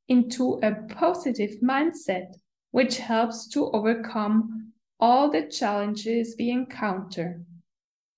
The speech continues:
Don't you think so? Try it out.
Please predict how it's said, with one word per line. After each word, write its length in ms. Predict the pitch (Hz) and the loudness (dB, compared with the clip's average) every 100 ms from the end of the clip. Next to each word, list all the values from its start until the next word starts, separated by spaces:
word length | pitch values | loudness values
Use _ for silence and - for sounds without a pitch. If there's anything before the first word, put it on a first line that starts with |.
| _ _ _ _ | _ _ _ _
Don't 280 | 226 214 220 | 2 2 2
you 140 | 247 254 | 0 0
think 260 | 294 302 - | 0 0 -2
so? 320 | - 392 415 - _ _ _ _ _ _ _ _ _ _ - | -2 -2 -4 -12 _ _ _ _ _ _ _ _ _ _ -6
Try 320 | 311 311 339 | 0 4 4
it 60 | 302 | 4
out. 440 | 311 131 - - | 2 0 -4 -10